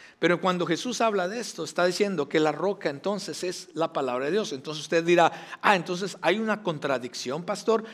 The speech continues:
Por supuesto que no, de ninguna manera. Porque las enseñanzas de Cristo son inseparables de quién es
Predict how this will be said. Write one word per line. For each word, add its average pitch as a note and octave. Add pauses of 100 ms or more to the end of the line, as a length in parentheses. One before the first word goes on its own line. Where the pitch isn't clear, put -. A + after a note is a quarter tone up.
(240)
Por E3+
supuesto C#3+
que D3
no, F#3
de B2
ninguna B2+
manera. F3+ (1000)
Porque G3+
las G#3
enseñanzas G#3+
de F3
Cristo A#3
son B3
inseparables F3
de D3
quién A3
es G3+